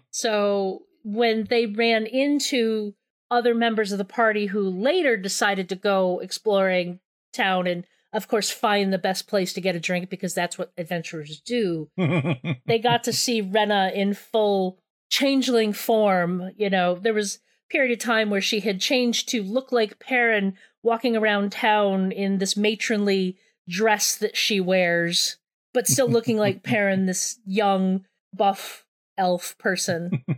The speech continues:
Speaker 2: <laughs>
Speaker 1: And that's where we ended. We're gonna pick up next time with, um, them getting off into the exploration part of the game.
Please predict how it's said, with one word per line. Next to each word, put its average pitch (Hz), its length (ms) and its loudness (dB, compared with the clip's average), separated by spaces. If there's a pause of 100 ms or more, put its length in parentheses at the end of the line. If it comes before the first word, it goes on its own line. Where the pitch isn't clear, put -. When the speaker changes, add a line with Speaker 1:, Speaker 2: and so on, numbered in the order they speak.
Speaker 2:
<laughs> 180 200 -6 (440)
Speaker 1:
And 302 160 0
that's 453 180 0
where 427 120 4
we 339 160 0
ended. 226 480 2
We're 247 100 0
gonna 269 160 0
pick 294 240 -2
up 285 160 -2
next 262 240 -2
time 240 560 0
with, 214 500 2
um, 208 340 2
them 202 160 -2
getting 208 240 0
off 202 220 -4
into 208 100 -2
the 185 180 -2
exploration 220 720 -2
part 202 260 0
of 190 180 -6
the 185 60 -12
game. 185 420 -2